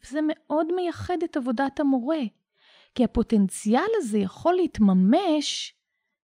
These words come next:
כשהוא מהווה הזדמנות ממוסדת שמעניקה למבוגרים, לנו, נציגיו של העולם הישן, לפגוש צעירים, נציגי-, נציגים של העולם החדש, העכשווי, שהם גם הנציגים של העתיד,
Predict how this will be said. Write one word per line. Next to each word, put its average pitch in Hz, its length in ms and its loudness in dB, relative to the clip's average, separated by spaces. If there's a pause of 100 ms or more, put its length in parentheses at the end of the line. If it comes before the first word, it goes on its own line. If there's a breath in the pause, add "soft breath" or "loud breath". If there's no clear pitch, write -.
כשהוא 208 300 2
מהווה 185 360 0
הזדמנות 196 960 2
ממוסדת 202 1400 4 (640)
שמעניקה 170 680 0
למבוגרים, 220 920 4
לנו, 254 380 6
נציגיו 175 500 -2
של 180 200 -2
העולם 185 380 0
הישן, 392 600 -2 (420 soft breath)
לפגוש 302 420 0
צעירים, 202 680 0
נציגי-, 214 380 -2 (240)
נציגים 254 480 2
של 277 200 -2
העולם 220 320 2
החדש, 175 640 -4
העכשווי, 196 680 -2 (400)
שהם 185 260 2
גם 196 200 2
הנציגים 190 540 -2
של 202 260 -4
העתיד, 185 640 -2